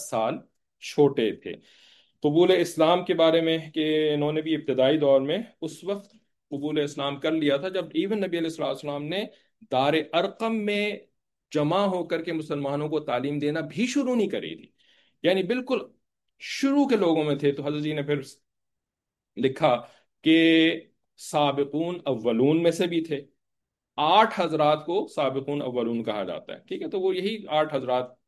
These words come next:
अ, होंगे। इनमें से हजरत, जाहिर है, सिद्दी-, अ, खदीजतुल कुबरा रज़ियल्लाहु अन्हा भी उनमें होंगी, और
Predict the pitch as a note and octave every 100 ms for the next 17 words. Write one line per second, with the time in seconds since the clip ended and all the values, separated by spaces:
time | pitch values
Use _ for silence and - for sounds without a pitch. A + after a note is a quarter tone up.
0 | _ _ _ A2 G#2 G#2 _ G#2 B2 B2
1 | A2 A2 A2+ A2+ G2+ - _ _ - C#3+
2 | D3+ D3 - - _ _ - A2+ A#2+ B2
3 | A#2+ B2+ A#2 A2 G#2 G2+ F#2 - B2 A#2
4 | A#2+ B2 B2 B2 A#2 A#2 A#2 A2+ A2 A2
5 | A2 G#2+ G#2 G#2+ G#2